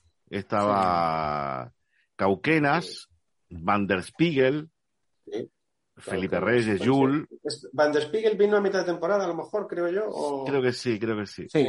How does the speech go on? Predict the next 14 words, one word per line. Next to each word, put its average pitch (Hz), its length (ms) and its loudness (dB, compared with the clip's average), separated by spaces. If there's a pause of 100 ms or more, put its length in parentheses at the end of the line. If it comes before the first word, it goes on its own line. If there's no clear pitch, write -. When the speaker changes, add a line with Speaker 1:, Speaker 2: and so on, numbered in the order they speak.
(140)
Speaker 2:
estaba, 147 600 6
ya 160 160 2
lo 165 100 4
tengo. 117 360 -2 (360)
Estaba 139 420 4
Prigioni, 170 460 4
efectivamente, 196 580 4
estaba 147 300 2
Speaker 3:
Sí. - 80 -4
Speaker 2:
Sergio 220 680 4 (480)
y 143 80 -2
estaba 185 260 6
Marco 214 460 8
Jaric. 165 540 6